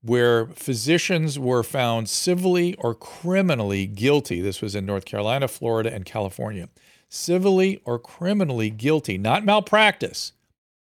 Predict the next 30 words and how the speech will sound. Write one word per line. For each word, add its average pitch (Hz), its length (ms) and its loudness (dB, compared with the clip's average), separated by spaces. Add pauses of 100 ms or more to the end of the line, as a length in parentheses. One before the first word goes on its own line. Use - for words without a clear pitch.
(420)
personally, 113 720 0 (380)
civilly 185 640 2
or 127 220 0
criminally 165 760 -2 (280)
guilty 175 580 2
of 117 260 -4 (140)
inadequate, 151 640 0 (200)
of 117 160 -10
patient 160 400 -2
abuse 143 720 2 (520)
by 131 260 0
not 143 480 2
adequately 135 500 0
treating 120 340 -2
pain. 92 320 -4 (680)
Now, 92 220 -10 (160)
as 95 100 -8
I 101 80 -2
said, 95 280 -2
patients, 113 420 -4 (260)
uh, - 120 -10
physicians, 120 440 -4
we 104 140 -4
freeze 135 480 0
when 135 100 -6
we 127 80 -4
see 131 160 -4
stuff 127 260 -6
like 123 180 -4
that. 151 260 -2